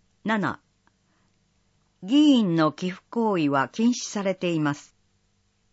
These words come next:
政治家が選挙区内の住民や団体等にお金や物を送ることは、時期や理由を問わず法律で禁止されています。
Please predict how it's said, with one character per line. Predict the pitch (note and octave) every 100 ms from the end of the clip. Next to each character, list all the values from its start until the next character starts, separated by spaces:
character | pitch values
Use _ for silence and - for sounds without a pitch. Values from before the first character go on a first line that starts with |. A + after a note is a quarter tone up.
| _ _ _
政 | _ - C#4 C#4+
治 | B3
家 | B3+ A#3
が | A3 G#3+ -
選 | - C#4+
挙 | D4+ D4+
区 | D4+ C#4
内 | A3 E3+
の | D#3+
住 | D3+ G#3+ B3
民 | A#3+ A3+
や | G#3+ G3+
団 | G#3 A#3
体 | A#3 A3+ G#3+
等 | G#3 G3
に | D#3+ C#3+ C#3+ - _ _
お | F#3
金 | B3+ C4+ C4+
や | C4
物 | A#3+ B3 C4 G#3
を | E3
送 | - F3+
る |
こ | F3 D#3+
と | D#3+
は、 | B2+ F#2+ - _ _ _
時 | G3 B3+
期 | C#4 A#3+
や | G3
理 | F3+ F#3+
由 | A#3+ B3
を | A#3
問 | A3+ A3
わ | F#3+
ず | C#3+ D3 - _ -
法 | - B3+
律 | C4 C4 A3+
で | G#3+
禁 | G#3 G3
止 | F#3 D#3+ -
さ | F3
れ | D#3+
て | D3+
い | D3
ま | C#3 B2
す。 | - _